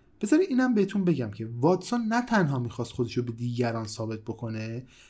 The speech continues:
بلکه می‌خواست خودشو به منسون هم ثابت بکنه. یه چیز جالبم اینجا اضافه بکنم که منسون بعد از اینکه این داستان و این سوالو می‌کشه وسط،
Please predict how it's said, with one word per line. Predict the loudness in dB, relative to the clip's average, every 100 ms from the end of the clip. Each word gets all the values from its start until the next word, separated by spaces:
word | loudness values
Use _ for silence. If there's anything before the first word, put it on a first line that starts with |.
| _ 0
بلکه | 0 2
می‌خواست | -2 -4 -2
خودشو | -2 0 2 2 4
به | 2
منسون | 4 4 4 2 2 2
هم | 2
ثابت | 2 2 2 0
بکنه. | -6 -8 -14 -14 _ _ _ _ -6
یه | 4
چیز | 6 6 10
جالبم | 10 10 6 4
اینجا | 4 4
اضافه | 4 2 0
بکنم | 0 0 -2 -2 -4 -6 -10 -20 _ _
که | -2
منسون | 0 4 2 2 0 2
بعد | 4 4 4
از | 2 0 -4
اینکه | -2 -2 0
این | -2 -2 -2 0
داستان | 0 0 -2 -2 0
و |
این | -2
سوالو | -2 -2 0 -2
می‌کشه | -4 -4 -2
وسط، | -4 0 2 2